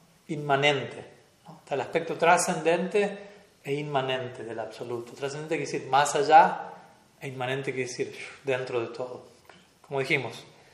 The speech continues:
Bhagavan, el absoluto, es la morada de toda contradicción. Él está dentro de todo, Krishna dice, "Bhagavata, estoy fuera de todo". Y así sucesivamente. Entonces, podemos concebir incluso cada átomo, qué decir cada entidad viviente, qué decir cada Vaishnava.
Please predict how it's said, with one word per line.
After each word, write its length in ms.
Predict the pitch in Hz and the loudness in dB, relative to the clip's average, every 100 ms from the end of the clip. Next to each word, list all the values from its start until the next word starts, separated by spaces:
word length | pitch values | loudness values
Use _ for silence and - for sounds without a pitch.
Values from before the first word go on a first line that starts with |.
| _ _ _ _ _ _ - | _ _ _ _ _ _ -4
Bhagavan, 540 | 131 135 135 143 151 | 0 2 6 6 6
el 80 | 139 | 4
absoluto, 460 | 131 - 139 139 | 2 0 -2 0
es 60 | 135 | 0
la 100 | 131 | 0
morada 420 | 127 131 135 131 | 2 6 8 8
de 80 | - | 6
toda 220 | 143 135 | 2 2
contradicción. 840 | 135 123 120 120 117 - 143 135 135 - - _ 147 139 - _ _ - | 0 -4 -4 -4 -6 -4 -4 -4 -8 -16 -20 _ -14 -14 -18 _ _ -14
Él 60 | |
está 280 | 120 156 156 | 4 6 8
dentro 260 | 156 160 147 | 6 4 4
de 60 | |
todo, 280 | 170 160 151 | 8 8 8
Krishna 260 | 147 - 147 | 4 -4 -6
dice, 160 | 143 | -2
"Bhagavata, 320 | 143 143 147 | 0 0 -2
estoy 180 | 139 151 | -6 -8
fuera 320 | - 160 151 | -4 0 4
de 100 | 147 | 4
todo". 560 | 143 151 143 143 - - - - - 143 139 - - - - - - _ _ | 2 0 0 -2 -6 -16 -20 -20 -20 -16 -16 -18 -20 -20 -20 -20 -20 _ _
Y 100 | 143 | 2
así 220 | 120 - | 2 0
sucesivamente. 720 | - - - 135 127 131 127 | -8 -10 -8 -8 -8 -10 -12
Entonces, 320 | 135 139 135 - - - - - - _ _ _ _ _ - | -14 -14 -14 -16 -20 -20 -20 -20 -20 _ _ _ _ _ -8
podemos 260 | - 147 151 | 0 2 4
concebir 420 | 156 143 156 160 | 4 4 4 2
incluso 400 | 147 139 175 170 | 2 -2 0 2
cada 300 | 185 175 170 | 6 10 10
átomo, 320 | 214 156 131 120 | 10 4 -2 -2
qué 120 | 156 | 0
decir 340 | 151 175 143 | 0 0 0
cada 180 | - 160 | 2 2
entidad 280 | 160 160 156 | 2 2 2
viviente, 480 | 147 160 185 170 131 | 4 2 2 0 2
qué 80 | |
decir 240 | 135 156 139 | 2 2 2
cada 240 | 151 143 | 6 6
Vaishnava. 640 | 139 131 - 147 156 135 | 6 2 0 4 6 4